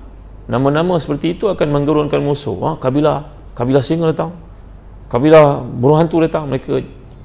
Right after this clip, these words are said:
memasukkan rasa takut pada musuh-musuh dengan cara macam tu. Tapi, nama pekerja-pekerja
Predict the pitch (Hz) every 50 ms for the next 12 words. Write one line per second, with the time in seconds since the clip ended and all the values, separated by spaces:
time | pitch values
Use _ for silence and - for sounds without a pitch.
0 | - - - - 113 120 131 - - 135 - - 117 117 113 120 - 120 117 -
1 | - - 123 - - 113 120 120 113 113 - - 117 120 - - 175 143 123 110
2 | 98 - 113 107 104 101 87 - - - - - - - - - - - - -
3 | - - - - - - - - - - 104 - - 160 180 220 233 - - -
4 | - - - - - - - 117 104 110 139 156 170 170 147 131 - - 107 -
5 | 127 117 113 117 117 101 - 107 - 120 107 104 98 113